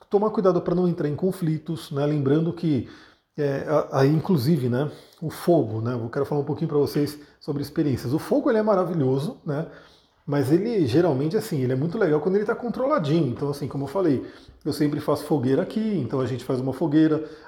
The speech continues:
ali naquele círculo, né, uma fogueira controlada e assim por diante.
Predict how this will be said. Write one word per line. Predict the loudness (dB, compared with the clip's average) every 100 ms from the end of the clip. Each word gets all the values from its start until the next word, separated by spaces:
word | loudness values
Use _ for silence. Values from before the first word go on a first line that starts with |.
| -4
ali | 0 2
naquele | 2 0 -2
círculo, | -2 -2 -2 -2 -2 -2 -4 -14 -14
né, | -4 -2
uma | -2
fogueira | -2 0 0
controlada | 0 -4 0 4 6 6 2
e | -4
assim | -4
por | -8 -6
diante. | -4 -4 -4 -10